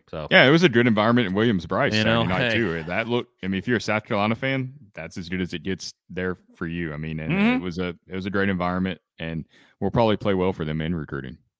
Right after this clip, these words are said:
Speaker 1: Yeah, I'm sure. So, uh, Matthew says fifty-six twenty-four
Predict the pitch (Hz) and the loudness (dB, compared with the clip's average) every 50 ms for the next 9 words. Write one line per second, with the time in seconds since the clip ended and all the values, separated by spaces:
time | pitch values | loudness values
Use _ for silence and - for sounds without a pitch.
0 | _ _ _ _ - 127 135 113 - _ _ - - 90 - - 127 123 98 - | _ _ _ _ -6 -4 -4 -4 -6 _ _ -14 -14 -12 -10 -8 -6 -6 -6 -8
1 | _ - - 101 98 98 92 90 - _ _ _ _ _ _ _ _ _ - - | _ -8 -2 0 0 2 0 0 -4 _ _ _ _ _ _ _ _ _ -4 0
2 | 95 98 98 98 98 95 98 - - 107 113 123 131 135 - 87 85 - - 92 | 2 4 4 6 4 4 2 0 -4 -2 0 0 0 0 -2 -8 -8 -6 -6 -4
3 | 87 82 80 76 - - - - 107 - - 92 - - 101 - - - - - | -4 -4 -4 -6 -10 -12 -10 -10 -10 -8 -10 -12 -10 -10 -12 -12 -12 -18 -20 -16
4 | - 104 98 90 - - - 95 98 95 95 95 95 | -12 -10 -10 -10 -10 -10 -8 -6 -4 -2 -2 -4 -4